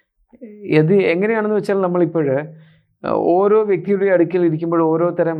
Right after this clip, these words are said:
മാനസികാവസ്ഥയാണല്ലോ. ചില സ്ഥലങ്ങളിലേക്ക് ചെല്ലുമ്പം ഓരോ തരം മാനസികാവസ്ഥയാണ്. ഒരു കൂട്ടം ആളുകളുടെ ഇടയിലേക്ക് ചെല്ലുമ്പോഴുള്ള മാനസികാവസ്ഥ വ്യത്യാസമായിരിക്കും.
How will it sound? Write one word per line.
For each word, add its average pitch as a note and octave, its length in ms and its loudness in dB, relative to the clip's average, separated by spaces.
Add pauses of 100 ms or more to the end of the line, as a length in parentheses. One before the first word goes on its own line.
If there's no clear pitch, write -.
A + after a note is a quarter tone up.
(100)
മാനസികാവസ്ഥയാണല്ലോ. C3+ 960 -4 (920)
ചില F#3+ 240 4
സ്ഥലങ്ങളിലേക്ക് F#3+ 760 0
ചെല്ലുമ്പം E3 460 -2 (180)
ഓരോ D3 340 0
തരം C#3+ 220 -4
മാനസികാവസ്ഥയാണ്. C3 840 -8 (600)
ഒരു E3+ 120 6
കൂട്ടം G3+ 460 2
ആളുകളുടെ F3 400 0
ഇടയിലേക്ക് E3+ 460 0
ചെല്ലുമ്പോഴുള്ള C#3+ 580 -4
മാനസികാവസ്ഥ C3+ 680 -6
വ്യത്യാസമായിരിക്കും. B2+ 920 -8